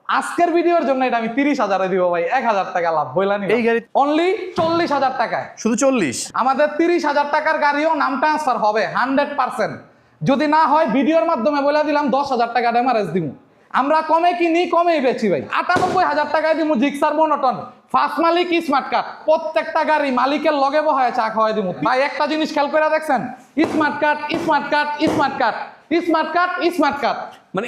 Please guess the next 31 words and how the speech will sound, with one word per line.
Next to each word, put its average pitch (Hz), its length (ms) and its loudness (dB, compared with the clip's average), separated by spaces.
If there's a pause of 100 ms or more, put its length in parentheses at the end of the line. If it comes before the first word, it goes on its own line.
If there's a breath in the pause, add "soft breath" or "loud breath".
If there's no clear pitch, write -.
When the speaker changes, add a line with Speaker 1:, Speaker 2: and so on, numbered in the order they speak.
(160)
Speaker 2:
স্মার্ট 262 180 0
কার্ড 269 140 0
ছাড়া 277 180 0
কোনো 277 180 2
গাড়িই 254 300 0
নাই। 359 100 0
Speaker 1:
স্মার্ট 320 240 0
কার্ড, 285 160 0 (320)
ভাই, 220 160 2 (260)
আমার 302 280 2 (540)
মানে 196 200 2 (280)
নব্বই 294 400 2
পার্সেন্ট 311 340 0
গাড়ি 311 160 0 (100)
থাকে 302 180 -2 (140)
স্মার্ট 247 240 0
কার্ড। 196 160 -2 (480 soft breath)
নারায়ণগঞ্জের 311 800 2 (160)
ইতিহাসের 311 600 0
দুই 277 160 2
হাজার 269 260 2
ছাব্বিশের 269 560 0
সেরা 269 220 2 (100)
লাইভ 240 180 0
হইব 233 200 0
আজকেরটা, 226 440 -2
ভাই। 135 120 -4 (560 soft breath)
মাত্র 226 380 -2 (340)
তিরিশ 339 320 4
হাজার 277 280 0
থেকে 311 180 0